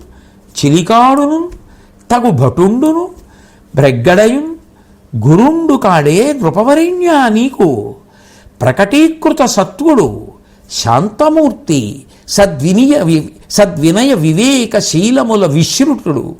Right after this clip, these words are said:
అతడు కిడుపల్కునే." ధర్మరాజు ఏమన్నాడో నాకు నిద్ర పట్టట్లేదంటావేమిటి? అవతలవాడు సరి అయినటువంటి శీలవైభవం కలిగినవాడు కాకపోతే,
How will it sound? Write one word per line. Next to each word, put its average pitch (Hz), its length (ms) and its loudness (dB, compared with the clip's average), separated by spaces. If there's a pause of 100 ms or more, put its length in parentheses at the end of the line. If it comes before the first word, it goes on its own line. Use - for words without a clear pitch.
(840)
అతడు 247 260 0
కిడుపల్కునే." 240 1200 0 (800)
ధర్మరాజు 156 540 0
ఏమన్నాడో 220 680 -4
నాకు 240 220 -4
నిద్ర 240 240 -4
పట్టట్లేదంటావేమిటి? 240 1400 -4 (880)
అవతలవాడు 196 760 0
సరి 160 300 -2
అయినటువంటి 208 640 -2
శీలవైభవం 185 880 0
కలిగినవాడు 180 580 -2
కాకపోతే, 131 1080 -6